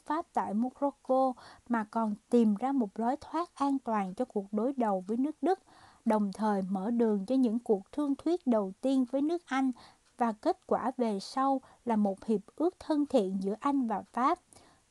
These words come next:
Với Macron, khi ấy mới chỉ ba mươi sáu tuổi, đó chỉ là một bài học ấn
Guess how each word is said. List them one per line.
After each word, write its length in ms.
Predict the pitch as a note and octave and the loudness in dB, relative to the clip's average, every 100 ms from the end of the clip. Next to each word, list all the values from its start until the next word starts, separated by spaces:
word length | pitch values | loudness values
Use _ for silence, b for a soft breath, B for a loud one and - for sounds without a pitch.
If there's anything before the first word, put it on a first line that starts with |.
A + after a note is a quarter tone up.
| - | -2
Với 160 | C4+ D4 | 0 2
Macron, 540 | C#4+ C4+ - C4+ C4+ B3+ B B | 0 0 0 -2 0 -2 B B
khi 160 | - C#4 | -4 0
ấy 220 | B3 C#4 | 0 0
mới 260 | E4 D4 | 0 0
chỉ 220 | E4+ - G3+ | 0 -2 -2
ba 240 | A#3+ C4+ | -2 0
mươi 180 | C4 C4+ | 0 0
sáu 340 | - B3 C#4 F4 | -2 -4 -4 -2
tuổi, 320 | A#3+ G3 B3+ - B B | -2 0 -2 -4 B B
đó 260 | A3+ A3+ F4 | -2 0 -2
chỉ 180 | - G#3 | -2 -2
là 160 | B3 | 0
một 140 | G#3+ G3 | -2 -4
bài 160 | G#3 G3+ | -4 -4
học 200 | G3 G3 - | -4 -6 -4
ấn 140 | - | -2